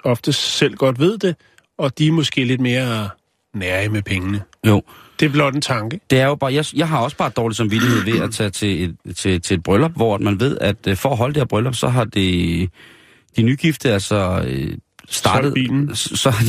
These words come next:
Speaker 2: de, så har de nygifte altså etableret en gældspost, øh, en tyve-årig gældspost,
Speaker 1: Jo.
Speaker 2: øh, hvor de skal afdrage for,
Speaker 1: Ja.
Speaker 2: for, for det her bryllup, ikke? Det vil, har jeg det også dårligt med, fordi at jeg jo, min kærlighed bliver jo ikke mindre til de mennesker, som jeg går til bryllup hos, af at det koster meget mere at holde brylluppet.
Speaker 1: Nu kunne jeg godt lade sige noget, der var rigtig upopulært, men som måske har en snert af sandhed, og det er jo det, som
Speaker 2: Sig
Speaker 1: regel,
Speaker 2: det.
Speaker 1: at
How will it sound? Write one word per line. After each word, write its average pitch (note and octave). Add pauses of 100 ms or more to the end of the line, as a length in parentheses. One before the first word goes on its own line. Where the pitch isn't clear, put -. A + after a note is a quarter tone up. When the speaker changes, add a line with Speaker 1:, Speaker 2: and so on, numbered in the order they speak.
(100)
Speaker 2:
de, G#2
så C3
har B2+
de A#2
nygifte D3
altså G#2+
etableret A2
en A2+
gældspost, A#2
øh, F#2
en G2
tyve-årig B2+
gældspost, A2+
Speaker 1:
Jo. D2
Speaker 2:
øh, E2+
hvor G#2
de A2
skal -
afdrage E2
for, E2
Speaker 1:
Ja. -
Speaker 2:
for, F#2
for F#2+
det F#2
her F#2
bryllup, F2+
ikke? A2
Det E3+
vil, D3+
har C3
jeg A2+
det -
også E3+
dårligt A#2
med, F2+
fordi G2+
at F#2
jeg F#2+
jo, D2+ (420)
min A2+
kærlighed A2
bliver G#2
jo F#2
ikke B2+
mindre B2+
til A2
de A2+
mennesker, G#2
som A#2
jeg F2+
går F#2
til F#2
bryllup G2
hos, G#2+
af G2
at F#2
det F#2+
koster B2+ (520)
meget G#2+
mere A#2+
at F#2
holde G#2
brylluppet. F3+
Speaker 1:
Nu -
kunne C3+
jeg A#2
godt A2+
lade G2
sige A2+
noget, G#2+
der F2+
var D#2
rigtig G#2+
upopulært, A2+
men A2+
som C3
måske -
har G3+
en G3
snert E3+
af E3
sandhed, B2
og -
det F3+
er C3
jo C#3+
det, C#3+
som A#2+
Speaker 2:
Sig B2+
Speaker 1:
regel, F3+
Speaker 2:
det. B2+
Speaker 1:
at A2